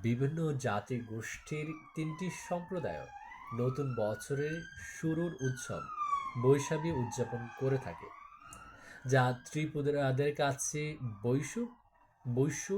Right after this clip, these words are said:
বা বাইশু, মারমাদের কাছে সাংগ্রাই এবং চাকমা ও তঞ্চঙ্গাদের কাছে বিঝু নামে পরিচিত।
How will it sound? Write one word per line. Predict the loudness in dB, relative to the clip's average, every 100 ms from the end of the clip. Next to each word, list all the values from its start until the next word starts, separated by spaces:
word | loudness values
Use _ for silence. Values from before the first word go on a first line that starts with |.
| 0
বা | 0 0 -2 -2
বাইশু, | 2 2 0 -8 -14 _ _ _ -20 -20 -6
মারমাদের | 2 4 4 4 2 2
কাছে | 2 2 0 0 -2 -4 -6
সাংগ্রাই | 0 2 2 2 2 2 -4 _ _ -14 -4
এবং | -2 0
চাকমা | 4 4 4 0 0 0 0
ও | 2 4 4 2 2
তঞ্চঙ্গাদের | 6 6 4 0 0 2 2 2
কাছে | 2 2 0 -2 0 -2 -4 _ -20 -10 0
বিঝু | 0 0 -2
নামে | 0 0 2 0 -2 -8 _ _ _ _
পরিচিত। | 2 4 2 -6